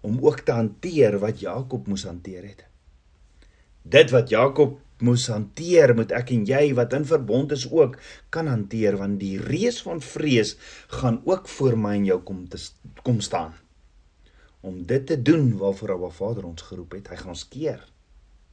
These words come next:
O ja, soos wat Jakob 'n donker nag, 'n nag van worsteling beleef het, weet ons het Yeshua ook 'n donker nag en 'n nag van worsteling beleef,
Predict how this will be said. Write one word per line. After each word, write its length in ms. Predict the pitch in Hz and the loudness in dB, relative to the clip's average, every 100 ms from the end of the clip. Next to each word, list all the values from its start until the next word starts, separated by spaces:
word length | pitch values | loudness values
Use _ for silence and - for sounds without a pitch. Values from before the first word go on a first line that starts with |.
| _ _ _ - - | _ _ _ -16 0
O 140 | 151 | 2
ja, 320 | 147 143 170 | 6 6 4
soos 300 | - 165 156 | 2 0 4
wat 180 | 165 123 | 4 4
Jakob 540 | 101 110 139 156 123 | 0 0 0 0 0
'n 160 | 110 - | 0 2
donker 420 | 120 156 - 110 | 0 2 2 2
nag, 340 | 110 135 131 113 | 4 2 2 -2
'n 120 | 95 | -2
nag 260 | 127 135 | -2 -2
van 220 | 127 104 87 | -4 -4 2
worsteling 680 | 127 165 127 - 131 117 | 4 4 2 0 2 4
beleef 340 | 110 110 131 131 | 2 2 2 0
het, 200 | 113 98 - - - | -2 -6 -16 -20 -14
weet 600 | 92 87 90 143 180 - | -14 -8 -2 0 0 0
ons 280 | 113 104 104 | -4 -2 -6
het 220 | 95 - | -8 -4
Yeshua 440 | 107 135 131 104 - | -4 -4 -2 -2 0
ook 220 | 135 123 | -2 -2
'n 100 | 90 | -4
donker 400 | 107 151 147 123 | 0 -2 -2 -2
nag 420 | 202 104 101 - _ - _ _ - | -2 -2 -4 -14 _ -20 _ _ -16
en 180 | 92 | -12
'n 120 | 90 90 | -10 -4
nag 380 | 123 127 - | -2 -2 -4
van 220 | - 90 90 | -14 -14 -6
worsteling 580 | 110 - - 98 90 | -4 -6 -8 -12 -10
beleef, 600 | 82 85 95 101 98 - | -10 -8 -6 -6 -8 -20